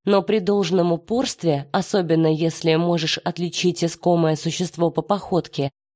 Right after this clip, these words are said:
остров обыскать можно, хотя, оглядев изломанный массив горной цепочки, я ужаснулась. На такой подвиг за несколько дней,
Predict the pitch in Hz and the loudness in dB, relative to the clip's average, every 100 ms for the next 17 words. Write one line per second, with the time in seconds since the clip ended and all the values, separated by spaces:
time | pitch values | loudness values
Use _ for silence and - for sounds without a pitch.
0 | _ - 226 254 - 202 170 180 170 180 | _ 0 2 2 2 0 0 -2 0 -2
1 | - 208 - 214 220 240 202 151 143 139 | -2 -4 -2 -2 2 0 0 -2 -4 -8
2 | _ _ - 180 170 - 180 208 - _ | _ _ 0 0 0 0 0 -2 -12 _
3 | _ _ _ - 175 185 196 196 220 196 | _ _ _ -2 0 0 2 2 2 -2
4 | 170 190 202 190 175 170 170 165 - 190 | 0 2 2 4 2 2 0 -2 -2 -2
5 | 160 156 190 175 160 - 170 - 220 - | 0 0 2 4 2 0 -4 -2 -2 -2
6 | - 170 156 185 190 170 196 - 226 220 | -2 -2 0 2 2 0 0 0 2 2
7 | 156 143 - _ _ _ _ 208 202 208 | 2 -2 -10 _ _ _ _ 0 2 -2
8 | 208 226 220 - 220 180 175 170 156 180 | 2 0 0 0 0 2 0 -2 0 2
9 | 190 214 214 - 165 170 151 156 208 233 | 2 2 0 -2 -2 -2 2 2 2 0